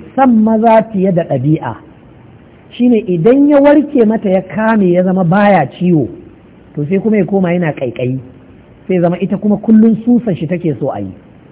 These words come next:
Don haka sai ka ga, ita ce sai ka ji suna ce mata harida. Sai namiji goma ya sadu da ita a lokaci guda sai ta zama bata gamsu ba. To kaga nan ma kuma wani irin ciwo ne. Waɗannan bayanan jama'a,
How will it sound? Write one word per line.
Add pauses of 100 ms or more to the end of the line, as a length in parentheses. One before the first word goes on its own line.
(220)
Don
haka
sai
ka
ga, (400)
ita
ce
sai
ka
ji
suna
ce
mata
harida. (1800)
Sai
namiji
goma
ya
sadu
da
ita
a
lokaci
guda
sai
ta
zama
bata
gamsu
ba. (2000)
To
kaga
nan
ma
kuma
wani
irin
ciwo
ne. (1500)
Waɗannan
bayanan
jama'a,